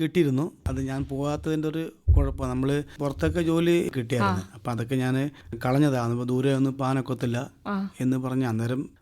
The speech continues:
Speaker 1: പ്രായക്കുറവായതുകൊണ്ട് അങ്ങനെ ചെയ്ത് പിന്നെ അച്ഛൻ്റെ റിട്ടയർഡ് ആകുമ്പോ ആ ജോലി തുടരാൻ വേണ്ടി നിന്നതാ. പക്ഷെ
Speaker 2: ആ.
Speaker 1: മറ്റേതിലെ ശമ്പളം കൂടുതല്.
Speaker 2: ആ, ആ. പക്ഷെ എന്നാലും അങ്ങനെയൊക്കെയുള്ള ജോലി കിട്ടിയിട്ട് എന്തുകൊണ്ടാണ് ഈ മേഖലയിൽ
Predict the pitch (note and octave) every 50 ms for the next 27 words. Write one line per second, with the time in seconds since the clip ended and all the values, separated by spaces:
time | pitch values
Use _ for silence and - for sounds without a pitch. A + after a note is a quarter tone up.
0 | _ - - C#3 C#3 C#3+ D3+ D3 D3 C#3+ D3 D3 D3 D3 C#3+ D3 D3 D3 D3+ D3
1 | D3+ D3+ D#3 D#3+ D#3+ - - _ _ - - D#3 D3+ D3+ D#3+ - D#3+ D#3 D#3+ E3
2 | E3 D#3+ D3 C#3+ - D#3+ D#3+ E3 D#3+ D#3+ D3+ C#3+ - E3 D#3+ D#3 D3+ D3 D3 D3+
3 | E3 F3 F3+ - _ _ _ - - D#3+ D#3 D3+ D#3 D#3 D#3+ E3+ F#3 G3 G3 -
4 | - D3 D3 D#3+ E3 D#3+ D#3+ D#3 D3+ D#3 D#3+ E3+ E3 D#3 D#3 D#3 C#3+ A#2+ A2 A#2
5 | A#2 A2+ - - - A#2 A2 D3 D3+ D#3 E3 D#3 D#3+ D3+ D3+ D#3+ D#3+ D#3 C#3+ D3
6 | D3+ D3+ C#3 A2+ G2+ F#2+ - - - - F#3+ F#3+ - - - F#3+ F#3+ F3 - _
7 | - - - C4+ E4 E4 D4 C#4 C#4 C#4+ D4+ D#4 F4 F4 D4+ D4+ - - - A3+
8 | A#3+ B3+ C4+ C#4 C#4 - - D#4 D4+ C#4+ C#4+ C#4+ C4 C4+ C4+ C4 B3+ C4+ C4 B3+
9 | B3+ C4 B3+ B3 C4 B3+ A#3 A3+ A3 A#3+ B3 B3+ C4 B3 A#3+ A3+ A3+ A3 A3+ A3+
10 | A#3+ A3+ A3 A3+ A#3 A3 A3 A3 G#3